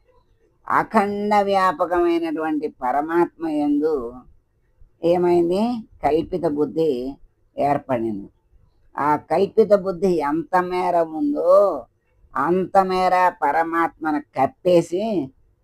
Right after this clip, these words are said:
తానే ఉన్నట్లుగా ఉన్నది, ఉన్నట్లుగా పరమాత్మ లేనట్లుగా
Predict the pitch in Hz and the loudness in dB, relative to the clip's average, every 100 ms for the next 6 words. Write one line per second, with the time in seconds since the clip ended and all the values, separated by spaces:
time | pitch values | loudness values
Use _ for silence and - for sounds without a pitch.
0 | - 147 180 208 220 226 196 156 147 139 | -2 0 2 2 0 0 0 0 -2 -4
1 | 135 - 135 143 180 - 170 208 202 160 | -8 -10 -6 -2 -4 -2 0 2 2 0
2 | - _ _ _ 139 147 165 175 180 151 | -6 _ _ _ -6 -4 -2 -2 -2 -2
3 | - 190 196 233 254 233 _ _ _ _ | -2 0 2 2 2 -2 _ _ _ _
4 | _ _ _ _ _ - 160 165 175 180 | _ _ _ _ _ -4 0 2 2 4
5 | 180 147 170 151 147 147 170 185 180 175 | 2 2 0 0 0 0 0 -2 -2 -6
6 | - 175 185 220 262 | -6 -4 0 0 -2